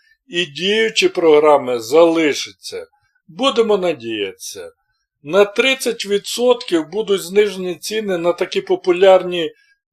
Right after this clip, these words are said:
лікарства, як цитрамон і парацетамол,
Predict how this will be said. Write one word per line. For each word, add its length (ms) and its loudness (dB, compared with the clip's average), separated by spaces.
лікарства, 760 2
як 280 2
цитрамон 680 2
і 160 0
парацетамол, 1040 2